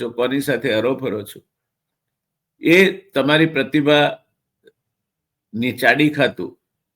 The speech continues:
એક મહત્વનું પરિબળ છે. એટલે તમારે જો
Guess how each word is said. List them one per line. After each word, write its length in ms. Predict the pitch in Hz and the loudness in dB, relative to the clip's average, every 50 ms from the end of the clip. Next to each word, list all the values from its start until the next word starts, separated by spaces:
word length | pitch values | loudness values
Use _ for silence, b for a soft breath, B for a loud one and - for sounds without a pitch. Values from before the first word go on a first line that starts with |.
| _ - | _ -6
એક 200 | 120 131 131 123 | -6 -6 -4 -4
મહત્વનું 520 | 123 123 123 143 139 147 143 135 139 139 | -6 -4 -2 -2 -2 -2 -2 0 -2 -2
પરિબળ 380 | 131 113 110 110 110 104 92 78 | -2 -2 -2 0 -2 -2 -6 -8
છે. 200 | - - - _ _ _ _ _ _ _ _ _ _ _ _ _ _ _ _ _ _ _ _ _ _ - | -10 -16 -18 _ _ _ _ _ _ _ _ _ _ _ _ _ _ _ _ _ _ _ _ _ _ 2
એટલે 540 | 156 175 175 156 139 123 - - - - _ _ _ _ _ _ _ _ _ _ _ _ _ _ _ _ _ _ _ - | 2 2 2 2 -2 -2 -2 -4 -6 -18 _ _ _ _ _ _ _ _ _ _ _ _ _ _ _ _ _ _ _ -2
તમારે 340 | 131 131 147 175 185 196 190 | 0 4 6 6 6 6 6
જો 520 | 170 190 190 190 175 - - - - _ | 6 6 6 6 6 4 0 -6 -12 _